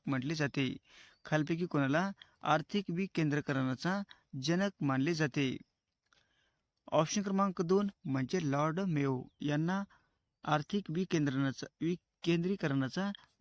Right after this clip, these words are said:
जनक असे म्हटले जाते, हे आपले योग्य आन्सर होईल. प्रश्न क्रमांक तीस आहे मित्रांनो, सरपंचास आपला पदाचा राजीनामा द्यायचा असल्यास तो कोणाकडे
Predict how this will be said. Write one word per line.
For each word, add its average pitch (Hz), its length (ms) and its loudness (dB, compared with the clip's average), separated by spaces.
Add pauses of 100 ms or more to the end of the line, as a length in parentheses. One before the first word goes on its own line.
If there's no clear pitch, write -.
जनक 190 300 0
असे 160 220 -2
म्हटले 156 320 0
जाते, 143 300 0 (400)
हे 147 60 0
आपले 156 360 -2
योग्य 143 380 -2
आन्सर 156 340 -2
होईल. 143 440 2 (640)
प्रश्न 165 240 -2
क्रमांक 202 380 2
तीस 139 460 0
आहे 190 40 2
मित्रांनो, 196 340 0 (420)
सरपंचास 202 840 0
आपला 190 460 0 (140)
पदाचा 170 360 0
राजीनामा 156 540 2
द्यायचा 143 420 -2
असल्यास 139 500 0 (300)
तो 170 80 0
कोणाकडे 170 580 0